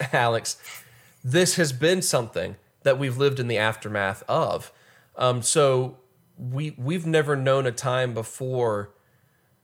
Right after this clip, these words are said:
um, before this. We've never known what it was, you know, what it was like. All we've really ever seen as Liverpool fans are the struggle to get justice,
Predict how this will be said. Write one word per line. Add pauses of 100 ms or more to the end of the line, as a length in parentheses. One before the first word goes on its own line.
(280)
um, (580)
before
this.
We've
never
known (240)
what
it
was,
you
know,
what
it
was
like.
All
we've
really
ever
seen
as
Liverpool
fans
are
the
struggle
to
get
justice,